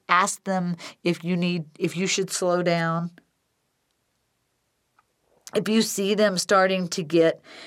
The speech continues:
anxious or upset, just stop, slow down.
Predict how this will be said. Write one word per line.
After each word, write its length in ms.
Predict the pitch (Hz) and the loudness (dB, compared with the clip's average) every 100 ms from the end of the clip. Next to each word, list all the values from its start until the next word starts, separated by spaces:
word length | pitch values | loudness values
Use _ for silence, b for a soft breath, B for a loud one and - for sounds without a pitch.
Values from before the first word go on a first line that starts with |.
| B B | B B
anxious 520 | 185 185 185 196 185 180 | 0 2 2 2 2 0
or 120 | - | 0
upset, 760 | 170 170 - - 151 180 - | 0 -2 -2 2 2 2 -4
just 300 | - 262 - | -6 -4 -4
stop, 600 | - - 240 233 359 - - | -6 -6 -8 -2 -2 -2 -4
slow 360 | - 185 285 | 0 2 2
down. 680 | 302 294 320 349 269 160 135 | 2 -2 -4 -2 -2 -2 -6